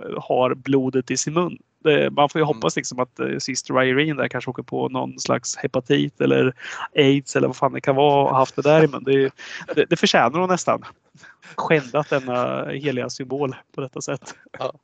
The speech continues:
Speaker 2: ja, ja, precis.
Speaker 1: Det här ligger inte bra
Speaker 2: Ja.
Speaker 1: till att säga i en podd, att man får aids av Kristi blod. Det
Speaker 2: Nej,
Speaker 1: var
Speaker 2: det var du som
Speaker 1: tråkigt.
Speaker 2: sa det. <laughs>
Speaker 1: Det,
Speaker 2: Det var
Speaker 1: det
Speaker 2: du som
Speaker 1: var,
Speaker 2: sa, "Jag vill
Speaker 1: det var
Speaker 2: hjärta
Speaker 1: Wallach,
Speaker 2: fritt."
Speaker 1: Walla-,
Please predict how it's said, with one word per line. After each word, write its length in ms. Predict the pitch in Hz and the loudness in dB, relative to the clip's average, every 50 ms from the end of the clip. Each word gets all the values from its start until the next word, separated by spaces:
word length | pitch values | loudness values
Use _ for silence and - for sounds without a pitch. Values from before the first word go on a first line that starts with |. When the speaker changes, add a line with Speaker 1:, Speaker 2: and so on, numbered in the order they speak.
| _ _ | _ _
Speaker 2:
ja, 320 | - 127 123 131 139 139 135 110 107 | 0 4 6 6 6 4 2 0 2
ja, 180 | 117 117 120 120 - | 4 4 4 2 -2
precis. 380 | 143 131 - 131 117 - - - | -10 -12 -10 -10 -10 -10 -14 -8
Speaker 1:
Det 100 | - 127 | -4 0
här 180 | 143 170 196 196 | 4 4 6 6
ligger 200 | 208 214 208 202 | 4 4 2 -2
inte 160 | 185 - - | -2 2 2
bra 80 | 113 | 4
Speaker 2:
Ja. 120 | 120 147 156 | 4 4 4
Speaker 1:
till 140 | - 131 135 | 2 -2 -6
att 80 | 127 | -2
säga 220 | - 151 139 131 127 | 0 0 2 2 2
i 20 | |
en 80 | 127 127 | 2 0
podd, 300 | 147 135 135 135 139 - | 0 -2 -2 -4 -8 -10
att 180 | - 147 131 - | -10 -10 -8 -8
man 100 | 143 135 | -8 -8
får 140 | - 147 147 143 | -6 -8 -4 -2
aids 360 | 160 180 180 165 147 - - | -2 0 -2 -2 -6 -6 -4
av 320 | 147 135 131 127 131 131 139 143 143 - - | -2 0 0 0 0 0 0 -2 -2 -4 -6
Kristi 340 | - 151 143 - - - 143 | -8 -8 -8 -6 -6 -8 -2
blod. 320 | 143 165 156 143 131 - - - _ | 0 2 0 0 0 -6 -12 -8 _
Det 80 | 165 165 | 0 2
Speaker 2:
Nej, 340 | 165 160 156 156 160 160 165 147 147 165 165 | 2 2 2 2 0 2 4 6 8 8 6
Speaker 1:
var 60 | 156 | 6
Speaker 2:
det 40 | 160 | 6
var 120 | - 175 160 | 4 4 4
du 60 | - 143 | 6 4
som 120 | 175 160 | 4 4
Speaker 1:
tråkigt. 160 | - 170 143 - | 4 2 0 2
Speaker 2:
sa 140 | 117 101 - | 2 2 0
det. 80 | 147 | 0
<laughs> 440 | - - 240 - - - - - - | -4 -8 -6 -4 -4 -6 -6 -2 4
Speaker 1:
Det, 60 | 160 | 4
Speaker 2:
Det 40 | 156 151 | 6 8
var 60 | 165 | 8
Speaker 1:
det 60 | 160 | 6
Speaker 2:
du 60 | 165 | 8
som 100 | 170 165 | 8 8
Speaker 1:
var, 80 | 151 151 | 6 6
Speaker 2:
sa, 140 | - 113 110 | 4 2 2
"Jag 180 | 123 143 147 | 2 2 2
vill 100 | 143 147 151 - | 2 0 -4 0
Speaker 1:
det 120 | - 160 156 | 2 4 6
var 120 | 170 175 | 6 8
Speaker 2:
hjärta 100 | 170 170 | 8 8
Speaker 1:
Wallach, 240 | 156 143 156 160 - | 8 6 6 4 2
Speaker 2:
fritt." 180 | 156 147 - | 0 -4 0
Speaker 1:
Walla-, 340 | - 165 156 147 160 175 170 | 2 4 4 4 4 2 0